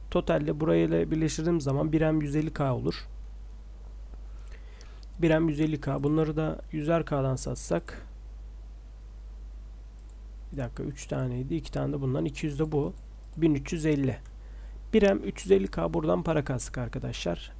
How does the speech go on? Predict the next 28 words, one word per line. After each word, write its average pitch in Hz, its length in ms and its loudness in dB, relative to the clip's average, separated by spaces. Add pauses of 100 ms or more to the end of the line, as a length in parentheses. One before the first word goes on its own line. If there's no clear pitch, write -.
Ee, 135 240 0
ama 175 200 2
şöyle 160 440 2 (240)
yedi 147 320 2
yüz 175 160 0
K'ya 147 280 2
ben 147 140 4
pot 151 220 0
aldım. 120 340 2 (1600)
Yedi 143 200 0
yüz 180 120 0
K'ya 156 240 2
pot 156 220 0
aldığım 156 340 2
için 175 300 -4 (400)
şunları 147 640 2
saymayacağım. 120 640 2 (440)
Yani 143 200 0
şu - 140 -6
üç - 220 -4
tane 147 200 2
artı 135 160 2
sekiz 156 320 -2
bizim 156 160 -4
pot - 280 -2
masrafımız. 127 760 -2
Bunları 147 260 0
çıkalım. 165 420 -2